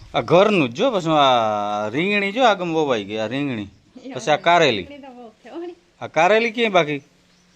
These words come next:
Speaker 2: આ
Speaker 1: કારેલી.
Speaker 2: કારેલી
Speaker 1: જો કારેલા આવવા માંડ્યા.
Speaker 2: આ કારેલો છે, જોવો.
Speaker 1: હે?
Speaker 2: આ યાદ
Speaker 1: હા.
Speaker 2: કરીએ ને આપણે કારેલાની, એમાં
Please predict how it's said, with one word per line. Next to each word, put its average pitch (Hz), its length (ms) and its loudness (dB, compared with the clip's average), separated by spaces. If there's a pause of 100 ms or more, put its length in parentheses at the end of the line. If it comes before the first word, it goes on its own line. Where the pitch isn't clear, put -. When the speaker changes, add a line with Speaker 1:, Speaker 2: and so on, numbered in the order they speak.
(120)
Speaker 2:
આ 240 60 -20
Speaker 1:
કારેલી. 180 520 2
Speaker 2:
કારેલી 415 580 -10
Speaker 1:
જો 170 120 4
કારેલા 180 440 4
આવવા 151 240 2
માંડ્યા. 98 380 -8 (1600)
Speaker 2:
આ 226 80 -16
કારેલો 220 400 -14
છે, 190 140 -20
જોવો. 202 220 -20 (680)
Speaker 1:
હે? 127 140 -4 (920)
Speaker 2:
આ 254 100 -14 (100)
યાદ 302 140 -4
Speaker 1:
હા. 110 120 -6
Speaker 2:
કરીએ 392 300 -8
ને 494 60 -6
આપણે 466 180 -10
કારેલાની, 403 520 -4
એમાં 311 220 -8